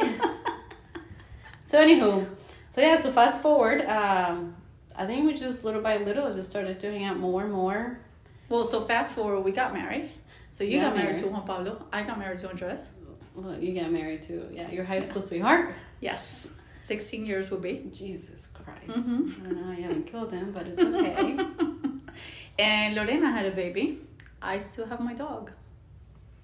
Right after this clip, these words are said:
Speaker 2: Bruno.
Speaker 1: Bruno.
Speaker 2: So Gabby's two, two years old.
Speaker 1: Mm-hmm.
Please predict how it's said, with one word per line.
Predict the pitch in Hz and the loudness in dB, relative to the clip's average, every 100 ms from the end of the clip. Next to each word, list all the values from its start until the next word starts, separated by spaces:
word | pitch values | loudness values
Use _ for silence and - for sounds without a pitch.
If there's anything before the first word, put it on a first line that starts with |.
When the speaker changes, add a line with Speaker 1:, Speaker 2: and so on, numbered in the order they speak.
| - - - 175 | -20 -20 -20 -16
Speaker 2:
Bruno. | 165 165 165 151 151 147 - - - - | -14 -12 -10 -10 -12 -16 -20 -20 -20 -10
Speaker 1:
Bruno. | 202 196 190 190 202 - - - - - | -6 -4 -4 -8 -12 -16 -20 -20 -14 -6
Speaker 2:
So | |
Gabby's | 202 202 226 233 - | -2 0 0 -2 -6
two, | - 277 254 247 254 254 | -2 0 2 2 0 -2
two | 240 | -2
years | 240 262 226 | 0 0 0
old. | 202 202 233 | 2 2 0
Speaker 1:
Mm-hmm. | 302 208 196 | -2 -2 -6